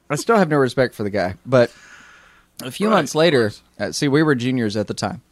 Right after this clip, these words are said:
Speaker 1: and a few months later, my senior class, um, decided to throw some tacks in his yard, and, and I'm not kidding here. He had a convertible
Speaker 2: Oh.
Speaker 1: car,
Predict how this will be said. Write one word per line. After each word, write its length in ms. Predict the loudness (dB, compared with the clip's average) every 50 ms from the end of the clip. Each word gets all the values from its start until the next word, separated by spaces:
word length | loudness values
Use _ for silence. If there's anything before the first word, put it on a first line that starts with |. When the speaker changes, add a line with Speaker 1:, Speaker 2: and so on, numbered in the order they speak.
| _ _ _ _ _ _ -4
Speaker 1:
and 180 | -2 -2 -2
a 20 | 0
few 140 | 0 0
months 220 | 0 0 0 0 0
later, 200 | 0 2 2 2
my 160 | 0 0 -2
senior 360 | -2 -4 -4 -2 -2 -2 -2
class, 500 | -2 -2 -2 -2 -2 -4 -6 -10 -18 -20 _ _ _ _ -10
um, 340 | -8 -6 -6 -6 -8 -8
decided 460 | -8 -6 -2 -2 0 0 -2 -6 -8 -6
to 180 | -4 -4 -4
throw 220 | -4 -4 -4 -4 -4
some 160 | -4 -6 -4
tacks 280 | -4 -4 -6 -4 -6
in 120 | -8 -8 -6
his 180 | -6 -8 -6
yard, 320 | -4 -4 -2 -2 -4 -6 -8
and, 420 | -8 -8 -6 -6 -6 -6 -8 -10 -12 _
and 140 | -8 -6 -6
I'm 80 | -4
not 180 | -4 -6 -6 -2
kidding 240 | -2 -2 0 0 -2
here. 220 | -4 -6 -6 -8 _ _ _ -20 _ _ _ _
He 100 | -4 -2
had 140 | -2 -2
a 20 | -2
convertible 480 | -2 -2 -2 2 2 2 2 2 0
Speaker 2:
Oh. 40 | -2
Speaker 1:
car, 440 | -2 0 2 4 6 6 4 2